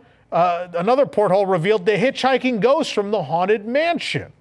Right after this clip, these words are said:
And a lot of people wondered why the hitchhiking ghosts were there. Well, obviously the Haunted Mansion has become one of the most beloved Disney attractions of all time since first opening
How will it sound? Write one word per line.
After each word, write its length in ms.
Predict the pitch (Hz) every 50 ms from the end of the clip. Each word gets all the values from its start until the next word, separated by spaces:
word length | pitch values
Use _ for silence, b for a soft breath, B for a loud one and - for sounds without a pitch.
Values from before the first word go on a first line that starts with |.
| _ b b b b b b b b b
And 140 | 135 135 139
a 80 | 139
lot 180 | 139 156 160 170
of 60 | 165
people 260 | - 185 165 165 165
wondered 300 | 147 147 143 143 156 151 127 120
why 260 | 127 127 131 143 156
the 80 | 147
hitchhiking 480 | 135 135 127 - - 139 131 117 139 131
ghosts 320 | 117 113 117 117 - -
were 80 | 135 131
there. 240 | 147 185 185 151 123
Well, 300 | 117 120 127 131 127 B B B B B B B
obviously 320 | 135 131 135 139 110 143 135
the 80 | 131
Haunted 240 | 117 156 160 156 156
Mansion 320 | 156 151 160 160 - -
has 100 | 160 147
become 380 | 127 131 143 - - 160 156 156
one 120 | 156 151
of 40 | 151
the 100 | 147 147
most 180 | 139 135 110 -
beloved 440 | - 143 143 160 170 170 165 147 131
Disney 260 | 156 160 147 160 151
attractions 480 | 139 - - 160 147 131 - 147 139
of 140 | 135 131 131
all 160 | 135 127 127
time 360 | - - 175 165 165 180 202 170
since 220 | - 139 117 -
first 240 | - 147 131 113 -
opening 380 | 139 123 117 - 123 117 113